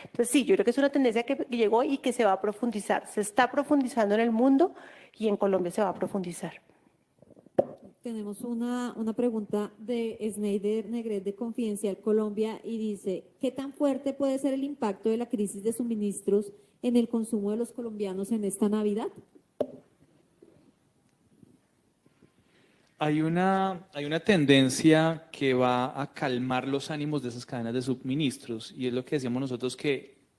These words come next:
Speaker 3: los servicios empezarán a ser más importantes. Es que en cierta medida las cadenas de suministros globales colapsaron en parte porque consumíamos solo bienes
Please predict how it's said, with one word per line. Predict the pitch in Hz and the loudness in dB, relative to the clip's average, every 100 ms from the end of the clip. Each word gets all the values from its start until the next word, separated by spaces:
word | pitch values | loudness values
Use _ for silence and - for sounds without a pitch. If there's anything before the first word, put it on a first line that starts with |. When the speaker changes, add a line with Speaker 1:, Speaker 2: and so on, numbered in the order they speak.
| - | -10
Speaker 3:
los | 143 131 123 | -2 0 0
servicios | - 123 113 127 165 147 151 | -4 -6 -4 0 0 0 -2
empezarán | 208 - 117 113 113 | -2 -2 -2 -2 -4
a | |
ser | 117 120 | -6 -4
más | 123 | -2
importantes. | 131 127 139 175 123 110 - - - - - - - - | -2 -2 2 2 2 0 -10 -20 -20 -20 -20 -20 -20 -2
Es | - | 0
que | - | 2
en | 190 | 2
cierta | 190 190 196 | 2 2 0
medida | 185 147 135 143 | 2 4 6 4
las | 160 | 2
cadenas | 135 127 | 0 0
de | 156 | 2
suministros | 147 127 117 147 | 2 0 2 4
globales | 147 127 120 117 127 143 - - | 8 8 8 6 4 4 0 -10
colapsaron | - 151 123 113 - 151 131 131 147 | 4 4 4 2 2 2 2 2 2
en | 143 | 2
parte | - 123 120 139 | 2 0 0 0
porque | 156 143 - | 0 0 -2
consumíamos | - 131 131 127 120 160 165 | -2 -2 0 2 4 4 4
solo | 135 127 | 2 2
bienes | 151 208 135 110 - | 4 4 4 0 -8